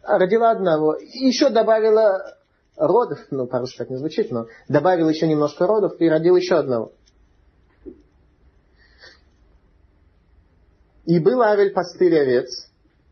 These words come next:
пас овец, а Каин был земледелец. И было спустя несколько времени, принес Каин от плодов земли дар Господу, и Авель тоже принес из первородных овец своих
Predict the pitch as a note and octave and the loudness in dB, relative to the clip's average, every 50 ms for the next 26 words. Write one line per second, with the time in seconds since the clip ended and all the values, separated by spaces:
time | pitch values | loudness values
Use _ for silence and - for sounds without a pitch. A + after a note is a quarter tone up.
0 | _ _ - C#3+ C#3+ - - C#3 A#2 A2 G#2 G2 - - A2+ - F#3+ G#3 G#3 G3+ | _ _ -4 -4 -4 -4 -4 -4 -2 -2 -2 -4 -4 -8 -6 -2 -2 -2 0 0
1 | F#3 F#3+ F#3 E3+ F3+ F3 E3+ E3 C#3+ C3 A2+ G#2+ G2+ - - - - _ _ _ | 0 0 0 0 0 -2 0 0 0 0 -2 -2 -4 -8 -14 -20 -20 _ _ _
2 | _ _ _ _ _ _ - - _ _ - D#3 D#3 E3+ G#3+ A#3 A#3 A#3 - A3+ | _ _ _ _ _ _ -20 -20 _ _ -2 0 2 2 2 2 0 -2 -2 -4
3 | G#3+ - - G#3 G#3 G3+ F#3+ G3 - F#3+ F3+ - F#3 D#3+ D#3+ D3 B2 A#2+ A2+ A2+ | -4 0 0 0 0 0 -4 -2 -2 -4 -2 -2 0 0 0 0 0 0 -2 -4
4 | A#2+ D3+ E3+ - _ _ _ _ _ _ _ _ _ _ _ _ _ _ _ _ | -6 -6 -10 -14 _ _ _ _ _ _ _ _ _ _ _ _ _ _ _ _
5 | _ _ _ _ - E3 E3 E3+ F#3+ G#3+ A3+ A3 - - G#3 F#3+ F#3+ F#3 F#3+ F#3 | _ _ _ _ 0 2 2 2 2 0 0 -2 -2 -2 0 0 0 0 -2 -4
6 | F#3 - F3 E3 D#3+ F3 F#3 F3 D#3+ C#3+ D3+ D#3 D3+ D3+ D#3 F3+ F#3 F#3 F3+ - | -2 -2 -2 0 0 0 -2 -2 -2 -4 -2 -2 0 0 0 0 0 -2 -4 -8
7 | - C#3+ C#3 D3 D3+ C3+ C3 B2 A#2+ A2 A2+ - - - A2+ A#2 C#3 D3+ C#3+ D#3+ | -12 -8 -4 -2 -2 -2 -2 -4 -4 -4 -4 -6 -8 -8 -4 -2 -2 0 2 0
8 | D#3+ F3+ A3 G#3+ A3 G3 - F#3+ F3 E3 E3 E3 D3+ D3 D3+ D#3+ D#3+ - D#3 - | 0 0 0 -2 -4 -2 -2 -2 0 0 -2 -4 -4 -4 -2 -4 -4 -6 -8 -6
9 | - D#3 C3+ C#3 C3 C3 C3+ B2+ B2+ B2 - - B2 A2+ A#2 A2+ A2+ - - A#2+ | -4 -4 -2 -2 -2 0 -2 -2 -2 -4 -4 -4 -2 -2 -2 -2 -4 -6 -8 -4
10 | B2 C3 E3 F#3+ F#3+ - | -2 0 0 0 -2 -4